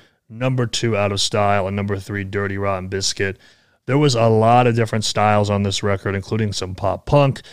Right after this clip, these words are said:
There was, like, a Lifehouse riff in there. There was one that reminded me of T L C even.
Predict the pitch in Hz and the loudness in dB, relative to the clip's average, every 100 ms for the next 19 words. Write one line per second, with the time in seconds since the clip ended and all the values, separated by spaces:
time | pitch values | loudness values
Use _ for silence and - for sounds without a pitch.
0 | - - 107 107 101 95 87 90 104 139 | -16 -6 -4 -2 -2 -4 -4 -2 0 0
1 | - 123 123 123 113 113 - 107 104 104 | 0 0 2 0 0 -4 -4 -4 -2 0
2 | 104 101 _ _ _ - 107 101 110 107 | 0 -2 _ _ _ -6 -4 -2 -2 -2
3 | 101 104 104 101 101 98 95 98 - 123 | -4 -4 -4 -4 -6 -6 -6 -6 -6 -2
4 | 110 92 87 - - 104 123 143 127 123 | -2 -2 -2 -2 -2 0 0 0 -2 -4
5 | 127 127 131 | -4 -2 -4